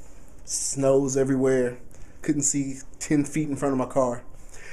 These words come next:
I decided not to risk it. But, like I said, here I am, I'm in the hotel, I'm in Dallas, hoops vibe dot com, Chris Sells. You met me earlier. You probably couldn't see me though. I'm trying, I'm trying to work this out.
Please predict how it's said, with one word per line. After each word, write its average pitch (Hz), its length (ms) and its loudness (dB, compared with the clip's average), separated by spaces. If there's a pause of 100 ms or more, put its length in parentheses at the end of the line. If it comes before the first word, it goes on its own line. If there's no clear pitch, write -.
(160)
I 120 80 -2
decided 151 500 2
not 135 520 2
to 143 120 -2
risk 131 320 0
it. - 80 -12 (920)
But, 180 300 4 (320)
like 127 140 -2
I 160 60 -2
said, 127 360 0 (640)
here 208 180 6
I 185 80 4
am, 151 240 6
I'm 143 100 8
in 151 100 4
the 147 80 0
hotel, 120 580 2 (280)
I'm 135 80 2
in 170 140 6
Dallas, 110 560 2 (460)
hoops 160 260 -2
vibe 139 280 6
dot 127 200 2
com, 110 300 -4
Chris 135 280 -2
Sells. 98 380 -2 (640)
You 113 100 -6
met 123 180 4
me 147 80 8
earlier. 113 460 2 (240)
You 127 80 -8
probably 170 240 4
couldn't 180 160 4
see 160 180 2
me 120 80 2
though. 107 140 -4
I'm 113 80 -8
trying, 165 240 0
I'm 151 80 -4
trying 202 160 -2
to 185 80 2
work 175 200 2
this - 160 -6
out. - 180 -4